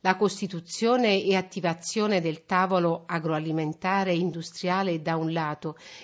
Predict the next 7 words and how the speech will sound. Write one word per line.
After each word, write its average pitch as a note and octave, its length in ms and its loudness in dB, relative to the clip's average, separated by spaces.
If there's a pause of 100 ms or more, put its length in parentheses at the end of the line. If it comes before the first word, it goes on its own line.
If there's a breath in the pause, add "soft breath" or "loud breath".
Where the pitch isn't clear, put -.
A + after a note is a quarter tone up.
e F#3+ 80 0
la F#3+ 160 6
promozione G#3 880 2
e D#3 140 -6
valorizzazione E3 1160 0
delle F3+ 300 0
associazioni F3 960 -2